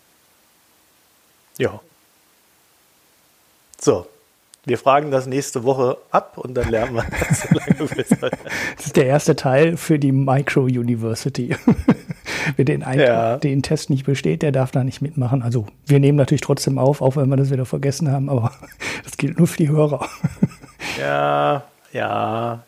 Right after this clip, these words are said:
Speaker 1: ja, da muss ich auch noch Mails schreiben. Naja, wir wollen das Thema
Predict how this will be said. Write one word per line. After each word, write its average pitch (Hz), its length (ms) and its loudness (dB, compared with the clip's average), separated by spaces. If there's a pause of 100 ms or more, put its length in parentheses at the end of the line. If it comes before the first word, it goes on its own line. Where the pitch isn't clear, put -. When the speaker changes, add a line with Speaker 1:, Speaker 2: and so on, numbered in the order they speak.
Speaker 1:
ja, 104 400 -8
da 104 120 -12
muss 104 140 -6
ich 104 80 -8
auch 98 80 -8
noch 95 140 -12
Mails 95 260 -14
schreiben. 107 320 -10 (180)
Naja, 170 280 4 (720)
wir 151 580 0
wollen 151 480 4
das - 440 0
Thema 147 480 2